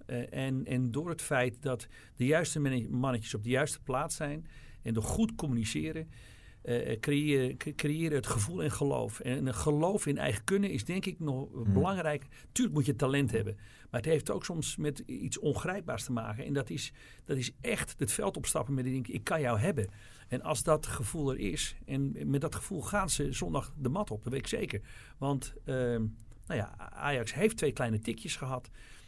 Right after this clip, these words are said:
Speaker 1: En, en, en hoe dat doorwerkt, weet je niet. Maar je weet in ieder geval dat een, een ploeg, eh, straks met rode shirts, eh, het veld opstapt en die er zin in hebben.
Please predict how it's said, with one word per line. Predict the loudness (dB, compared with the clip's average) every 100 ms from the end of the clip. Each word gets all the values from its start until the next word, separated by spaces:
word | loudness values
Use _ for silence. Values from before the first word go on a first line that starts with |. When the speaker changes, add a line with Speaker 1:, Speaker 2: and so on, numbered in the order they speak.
| -16 -4
Speaker 1:
En, | -2 -2 -2
en, | -2 2 2 0 0
en | 4
hoe | 6 6
dat | 4
doorwerkt, | 2 0 0 0
weet | 0 0
je | -2
niet. | -4 -4 -10 -20 -20 -16 -4
Maar | 0
je | 4
weet | 4 4
in | 2
ieder | 0
geval | -2 0
dat | 0 2
een, | 2 2
een | 0 0
ploeg, | 0 -2 -2 -4
eh, | -2 -2 -2 -4 -4 -6 -6 -6 -8 -10 -10
straks | -6 -4 -4 -2
met | -2 0
rode | 0 0
shirts, | -2 -4 -6 -6
eh, | -6
het | -6 -6 -6 -6
veld | -4 -4 -4
opstapt | -4 -4 -6 -8 -6
en | -4
die | -2 0
er | 2
zin | 2 2
in | 0
hebben. | -2